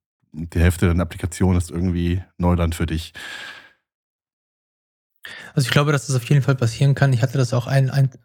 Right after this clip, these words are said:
Speaker 2: ein einziges Mal. Das war dann so, dass zwei Leute dediziert an einem Thema gearbeitet haben. Und natürlich, sie haben schon versucht, ihre, die Sachen, die sie gebaut haben, halt,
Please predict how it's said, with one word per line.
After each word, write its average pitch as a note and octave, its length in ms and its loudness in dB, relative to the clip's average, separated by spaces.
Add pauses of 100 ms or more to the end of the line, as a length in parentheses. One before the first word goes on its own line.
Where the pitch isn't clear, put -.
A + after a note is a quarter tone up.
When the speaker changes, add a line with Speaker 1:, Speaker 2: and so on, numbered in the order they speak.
Speaker 2:
ein C#3 180 4
einziges C3 420 2
Mal. C3+ 420 4 (240)
Das - 220 -6
war B2+ 140 4
dann A#2+ 400 2 (640)
so, C#3+ 260 4
dass C3+ 240 0
zwei C3+ 240 2
Leute B2+ 360 2
dediziert B2+ 580 2
an B2+ 80 -2
einem A#2 220 2
Thema B2+ 280 4
gearbeitet B2+ 480 0
haben. C3+ 280 2 (460)
Und B2 520 0
natürlich, C#3+ 500 2
sie B2 200 0
haben C3 120 2
schon D3+ 200 0
versucht, D3 580 -2 (160)
ihre, B2+ 720 2 (320)
die C3+ 60 0
Sachen, C3+ 240 2
die C3 80 2
sie B2+ 80 2
gebaut B2 340 2
haben, B2 260 2
halt, A#2 320 -2